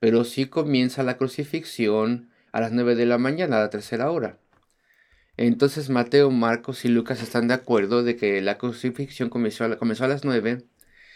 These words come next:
y las últimas tres horas fueron las tres horas de tinieblas. Pero en el Evangelio de Juan, capítulo diecinueve, vemos que la sexta hora, es decir, al mediodía,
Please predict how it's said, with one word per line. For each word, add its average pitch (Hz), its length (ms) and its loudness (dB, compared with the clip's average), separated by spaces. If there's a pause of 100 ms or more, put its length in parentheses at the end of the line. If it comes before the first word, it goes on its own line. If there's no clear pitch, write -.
(200)
y 117 100 0
las 117 300 0
últimas 139 480 -2
tres 135 340 0
horas 107 560 0 (300)
fueron 135 240 4
las 131 140 2
tres 123 200 -6
horas 117 160 0
de 113 80 -6
tinieblas. 123 680 -6 (1900)
Pero 127 200 2
en 127 80 2
el 123 40 2
Evangelio 123 460 0
de 120 100 0
Juan, 110 600 -2 (880)
capítulo 117 480 0
diecinueve, 113 800 -2 (960)
vemos 110 760 0
que 117 120 -2
la 110 220 4
sexta 151 420 -4
hora, 117 420 0 (440)
es 117 140 -2
decir, 127 260 -2
al 110 80 2
mediodía, 117 720 0